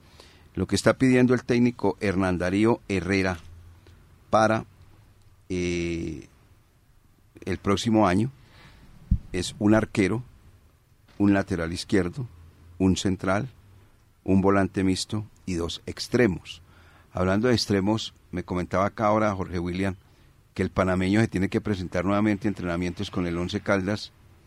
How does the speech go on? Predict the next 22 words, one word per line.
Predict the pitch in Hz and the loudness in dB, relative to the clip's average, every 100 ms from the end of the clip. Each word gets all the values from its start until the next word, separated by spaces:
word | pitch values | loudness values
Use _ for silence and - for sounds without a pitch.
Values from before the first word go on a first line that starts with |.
| - _ _ _ | -20 _ _ _
el | 87 87 - | -10 -8 -6
que | 95 87 | -4 -2
no | 95 | -2
rindió, | 101 113 107 110 | 0 0 2 2
el | 110 | 2
que | - 92 | 0 -4
no | 90 | -2
dio | 98 104 | 0 0
ningún | 104 104 104 | 0 0 -2
resultado | 107 104 104 - 107 104 104 - - - _ _ _ - | -4 -4 -2 4 4 4 0 -10 -20 -20 _ _ _ -12
y | 90 | -10
que | - 87 | -6 -8
posiblemente, | - - 87 90 90 98 95 90 90 | -8 -10 -6 -4 0 0 0 -2 -6
pues, | 87 85 - - - - - - - - | -8 -8 -10 -14 -20 -20 -20 -20 -20 -12
como | - 90 87 | -4 -4 0
tiene | 101 113 | 2 2
contrato, | - 110 107 98 - 120 - - - - - | 2 2 2 2 0 -6 -6 -20 -20 -20 -10
debe | - 92 95 | 0 0 0
presentarse, | 101 82 80 131 113 80 85 87 | -2 -4 -2 0 0 -4 -8 -8
eh, | |
Jorge | 85 95 87 | -4 -2 6
William. | 117 92 | 6 6